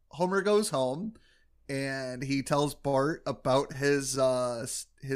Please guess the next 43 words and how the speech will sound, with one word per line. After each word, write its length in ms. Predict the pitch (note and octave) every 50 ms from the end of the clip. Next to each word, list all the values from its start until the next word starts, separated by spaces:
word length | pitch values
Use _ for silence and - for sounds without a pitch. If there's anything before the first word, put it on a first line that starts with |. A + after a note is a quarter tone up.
| C3
the 80 | C3+ C3+
story 380 | B2+ - - E3 D#3 F3+ G3 G3
of 140 | E3+ D3 C3+
how, 480 | C#3+ D#3 E3 F3 F3 F3 E3+ E3+ E3 - - - - - - _ _ _ _ _ _ _ _
uh, 300 | C3+ C3 B2+ B2 B2 B2
he, 340 | A#2 C3+ C#3+ C3+ C3 C3+ C#3
uh, 320 | C3 B2+ B2 B2 A#2+ A#2 - - _ _ _
got 320 | - D3 C#3+ D3 D3 -
his 540 | C#3 C3 C#3 C#3 C3 A#2+ A#2 A2 - - - - _ _
bat. 420 | - C#3 C3+ C3+ A#2+ A2 B2+ C3 - -
And 100 | D3+ D3
I 60 | D#3
love 220 | D#3+ E3+ G3+ A3 G3+
the 80 | G3
fact 420 | - - - D3+ D3+ D#3+ - - -
that 300 | C#3+ C#3 C3 B2+ A#2 - - _ _ _
Homer 160 | - F3 F#3 F#3
is 100 | F3+ D#3+
like, 260 | F3+ E3+ E3 E3 -
"Son, 280 | - - A3 A3+ A3+
let 120 | G#3+ A3+ A#3+
me 100 | C4+ B3+
tell 200 | - A3 G#3+ G3+
you 160 | G3+ G3+ G3
this, 280 | E3 D#3+ - - - - _ - - _ -
let 160 | D#3 F3+ A3
me 160 | A#3+ A#3+ A3
tell 300 | F#3 - - - F#3+ F#3+ F#3
you 80 | F3
the 100 | D3 C#3 B2+
story." 440 | - - - D3+ C#3+ C3+ B2+ B2
And 180 | A#2+ A#2 A#2 A2+ - _ _ _ _ _ _ _ _ _ _ _ _ _
Bart 220 | - D#3 D#3+ E3+ D#3+
is 80 | D#3
like, 280 | D#3+ D3+ C#3 B2+ - - _ _
"It's 140 | - E3+ -
a 60 | E3
bat, 320 | C3 - D#3 D3+ C#3 C3 B2
isn't 240 | C3+ C3 A#2 C3 B2
it?" 140 | A#2 - -
And 120 | - C#3 B2
Homer's 300 | D3 D3+ D3+ D3+ D3+ D3
like, 220 | C#3+ C3 B2 -